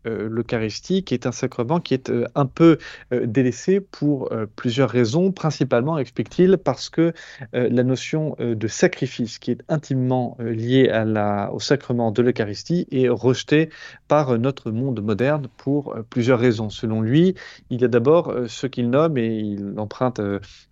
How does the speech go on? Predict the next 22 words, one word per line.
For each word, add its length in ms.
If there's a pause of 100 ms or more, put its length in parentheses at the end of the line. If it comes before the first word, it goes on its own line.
en 80
cela, 400
euh, 80
l'expression 760
à 140
l'écrivain 440
américain, 600
euh, 80
Rod 180
Dreher, 400 (380)
euh, 160
l'esprit 640
thérapeutique, 880
l'esprit 320
thérapeutique 600
moderne, 440
qui 140
est 80
cet 260
esprit 400
qui 180
veut, 240